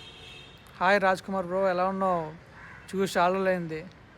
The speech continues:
బ్రో, మా పేరెంట్స్ నీళ్ళలో చూపిస్తాను బ్రో, నేను ఎక్కడ ఉన్నాను తెలుసా? నేను అవుట్ సైడ్ ఉన్నా, లైక్, కాలేజ్ దగ్గర ఉన్నాను, ఆంధ్ర యూనివర్సిటీ ఎంట్రన్స్, లైక్, సారీ, అడ్మిషన్ ముందర ఉన్నాను. So, how can I show you my parents?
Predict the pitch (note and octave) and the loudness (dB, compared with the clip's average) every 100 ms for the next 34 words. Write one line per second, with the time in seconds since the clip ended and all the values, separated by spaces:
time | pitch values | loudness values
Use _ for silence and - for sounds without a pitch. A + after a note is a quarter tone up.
0 | - - - - - - - - - - | -20 -20 -20 -20 -20 -20 -20 -20 -20 -20
1 | - - F#3 G3+ A3+ G3 F3 F3 F3+ A3 | -20 -16 -2 2 4 2 2 2 2 0
2 | - G3 G3+ G3+ F#3+ F3 - F3+ E3+ F3 | 0 2 2 2 0 -6 -4 -4 0 0
3 | E3+ E3 D#3 F3 F#3 F3 D#3+ D#3 D#3+ D#3+ | 0 -2 -2 0 0 0 -2 -2 -2 -4
4 | - - - - - - - - - - | -6 -20 -20 -20 -20 -20 -20 -20 -20 -20
5 | - F#3 F3 D#3+ - E3+ E3+ F#3 F3 E3+ | -14 -8 -4 -4 -2 -2 -2 -2 -2 -2
6 | D#3+ D3+ E3 D3+ E3 F3+ G3 F3+ E3 D#3+ | -2 -2 -4 -2 2 2 4 2 0 -2
7 | D#3+ E3 D#3 D#3+ E3+ E3 D#3+ - E3+ E3 | -6 -4 -4 -4 -6 -6 -8 -8 -6 -6
8 | D#3 D#3 D#3+ E3 E3+ D#3+ D#3 D3 D3 D3 | -6 -8 -10 -8 -8 -8 -8 -8 -10 -12
9 | - E3 D#3+ D3+ E3 E3 F#3+ F#3+ F#3+ F3+ | -12 -12 -10 -10 -8 -4 -4 -2 0 2
10 | E3+ E3 D#3 E3 - - - - - - | 0 -2 -8 -10 -14 -18 -20 -18 -18 -20
11 | - - - - - D#3+ D#3+ F3+ F3 F3 | -20 -20 -20 -20 -10 -8 -4 -4 -4 -6
12 | E3+ E3+ D#3+ D#3+ D#3+ D#3+ | -6 -8 -6 -6 -6 -8